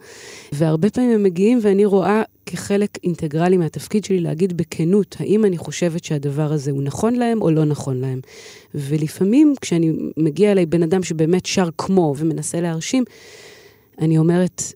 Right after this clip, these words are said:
שני דברים. אחד, אין לי בעיה לעבוד איתך ולנקות. באת אליי, אני אעשה איתך את מה שאני רואה לנכון, שצריך להיות מה יפה בעיניי, אבל אני גם אגיד לך את האמת, אני חושבת שהדבר הזה עלול לפזר אותך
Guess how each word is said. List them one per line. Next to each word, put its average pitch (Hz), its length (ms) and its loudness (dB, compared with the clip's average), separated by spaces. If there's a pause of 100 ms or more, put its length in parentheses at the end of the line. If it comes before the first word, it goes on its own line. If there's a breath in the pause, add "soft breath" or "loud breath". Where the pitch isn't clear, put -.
(120)
שני 170 240 0
דברים. 147 460 -2
אחד, 240 300 -2 (200)
אין 190 160 2
לי 220 80 2
בעיה 170 280 0
לעבוד 160 380 0
איתך - 380 -6
ולנקות. 147 1080 -4
באת 170 200 -4
אליי, 190 340 2
אני 185 160 2
אעשה 165 220 -2
איתך 196 220 0
את 175 120 -4
מה 185 80 -2
שאני 180 460 0
רואה 165 260 4
לנכון, 143 360 -2
שצריך - 320 -12
להיות 160 180 -2 (240 soft breath)
מה 170 160 2
יפה 185 380 2
בעיניי, 147 640 2 (560 loud breath)
אבל 165 160 0
אני 170 220 2
גם 170 180 2
אגיד 196 180 0
לך 262 160 -2
את 262 140 0
האמת, 311 240 2
אני 208 120 0
חושבת 196 480 -2
שהדבר 170 1000 -2
הזה 175 180 0
עלול 180 180 4
לפזר 170 460 0
אותך 160 260 -6